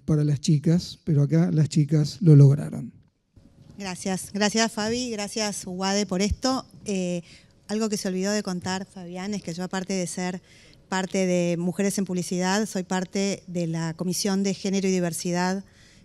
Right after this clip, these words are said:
Speaker 2: e Inclusión del Consejo Publicitario. Lo que hacemos desde el Consejo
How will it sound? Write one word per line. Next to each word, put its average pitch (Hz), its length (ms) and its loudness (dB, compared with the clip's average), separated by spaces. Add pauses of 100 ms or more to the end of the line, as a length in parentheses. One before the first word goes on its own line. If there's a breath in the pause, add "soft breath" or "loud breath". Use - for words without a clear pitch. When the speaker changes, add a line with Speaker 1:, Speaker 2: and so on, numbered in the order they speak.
Speaker 2:
e 202 80 -6
Inclusión 180 640 -2
del 196 140 -2
Consejo 185 340 -4
Publicitario. 208 640 0
Lo 185 100 0
que 180 60 -8
hacemos 214 280 -2
desde 208 180 -4
el 185 60 -6
Consejo 214 580 -2